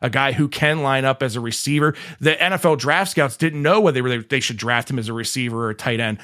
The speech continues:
That's Corey Dyches, and that's what he can be. So I'm, I'm really excited to see his game take that next step, uh, being the primary pass catcher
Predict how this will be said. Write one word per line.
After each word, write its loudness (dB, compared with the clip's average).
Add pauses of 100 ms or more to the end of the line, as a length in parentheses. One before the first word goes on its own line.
(140)
That's -2
Corey 2
Dyches, -2
and -4
that's 0
what -8
he -2
can -4
be. -2 (180)
So -2
I'm, 4
I'm 2
really 4
excited -2
to -6
see -2
his 0
game -2
take -4
that -4
next -4
step, 0 (260)
uh, 0
being 0
the -2
primary 0
pass -2
catcher -6